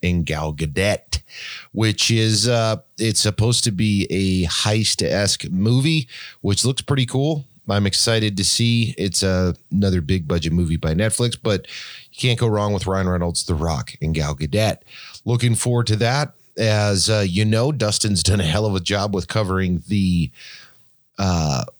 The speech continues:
lack of movies and whatnot that are being produced by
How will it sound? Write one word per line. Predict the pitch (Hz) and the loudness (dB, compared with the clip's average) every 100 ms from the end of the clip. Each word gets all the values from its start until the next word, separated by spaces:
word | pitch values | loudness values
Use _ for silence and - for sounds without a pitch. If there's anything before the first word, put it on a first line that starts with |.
| _ - | _ -6
lack | 87 98 139 165 - | -2 0 0 -2 0
of | 101 87 78 - - _ _ _ _ _ - | 0 0 -2 -6 -10 _ _ _ _ _ -2
movies | 110 107 101 101 90 | 2 4 4 2 2
and | 85 87 | 2 2
whatnot | 95 92 90 90 | 2 2 0 0
that | 92 | 0
are | 87 | 0
being | 69 95 90 90 85 - - - _ - | 0 2 2 4 2 -2 -12 -20 _ -4
produced | 101 92 92 85 - - _ | 0 2 2 2 -4 -8 _
by | 170 95 87 87 | -4 -2 0 0